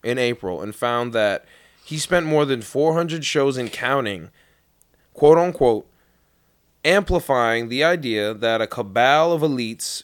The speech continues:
want to force demographic change through immigration, i e the Great Replacement, a co-, racist conspiracy theory that liberal po-,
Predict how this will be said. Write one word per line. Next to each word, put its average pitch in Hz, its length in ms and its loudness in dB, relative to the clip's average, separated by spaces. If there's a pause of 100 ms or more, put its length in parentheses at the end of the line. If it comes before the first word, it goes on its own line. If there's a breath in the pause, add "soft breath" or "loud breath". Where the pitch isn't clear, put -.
want 131 180 -2
to 123 120 -4
force 143 420 0
demographic 135 680 0
change 107 580 -6
through 107 140 -8
immigration, 107 840 -6
i 127 220 0
e 117 240 -6
the 101 160 -6
Great 107 360 -4
Replacement, 117 600 -10 (800)
a 117 60 -6
co-, 120 140 -8
racist 147 420 -4
conspiracy 160 500 -4
theory 101 400 -10 (240)
that 120 160 -2
liberal 160 400 2
po-, 143 320 0